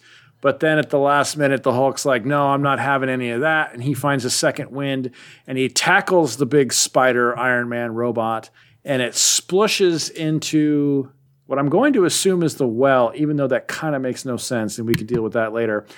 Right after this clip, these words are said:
And there's a big vroom explosion because the robot is not waterproof. And then out of the well comes Bruce Banner, and he's like, "It's a miracle. The Hulk is gone. I'm normal again. But where? Why?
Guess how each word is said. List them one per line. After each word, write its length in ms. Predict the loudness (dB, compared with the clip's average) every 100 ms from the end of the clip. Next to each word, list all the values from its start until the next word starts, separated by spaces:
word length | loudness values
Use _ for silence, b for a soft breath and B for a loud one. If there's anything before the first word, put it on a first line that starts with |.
| B B -4
And 120 | 0
there's 180 | 2 0
a 40 |
big 300 | 0 2 0
vroom 360 | 0 2 2 2
explosion 640 | 0 0 2 2 2 -2
because 420 | -6 0 2 2
the 120 | -2 0
robot 500 | 2 4 2 2 -4
is 160 | -6
not 200 | -4 -2
waterproof. 640 | 2 2 2 2 2 0 -6 b b -6
And 160 | -2
then 160 | -2 -2 0
out 180 | 2
of 120 | 2 2
the 100 | 2
well 320 | 4 4 2
comes 680 | 0 0 0 -2 -6 -8 -10 _ _ _ -2
Bruce 300 | 2 2 0
Banner, 420 | 0 2 0 -2
and 140 | -6
he's 140 | -6 -4
like, 180 | -4 -4
"It's 140 | -6
a 40 | -2
miracle. 440 | -2 -2 -4 -6
The 120 | -4
Hulk 240 | 0 0 -2
is 140 | -4
gone. 340 | 0 2 2 0
I'm 320 | 0 2 2
normal 420 | 2 4 2 2
again. 260 | 2 0 2
But 180 | -2 0
where? 400 | 0 2 4 2
Why? 640 | 2 2 2 2 0